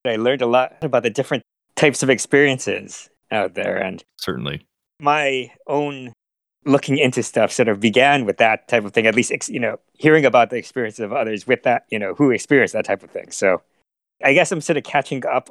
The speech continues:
Speaker 1: I feel like I'm sort of catching up on something that I always knew about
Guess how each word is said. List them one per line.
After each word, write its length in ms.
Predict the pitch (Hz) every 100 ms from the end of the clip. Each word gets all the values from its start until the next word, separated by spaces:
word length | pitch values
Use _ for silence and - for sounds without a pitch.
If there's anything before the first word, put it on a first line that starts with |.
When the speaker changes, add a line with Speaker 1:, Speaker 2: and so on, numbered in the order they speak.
| -
Speaker 1:
I 60 | 107
feel 140 | 147
like 160 | 135 123
I'm 80 | 120
sort 180 | 147
of 60 | 117
catching 320 | - 131 123
up 120 | 113 123
on 100 | 113
something 540 | - 123 135 127 127
that 240 | 117 104 -
I 180 | 117 107
always 420 | 117 117 117 107
knew 240 | 104 104 113
about 440 | 110 120 123 -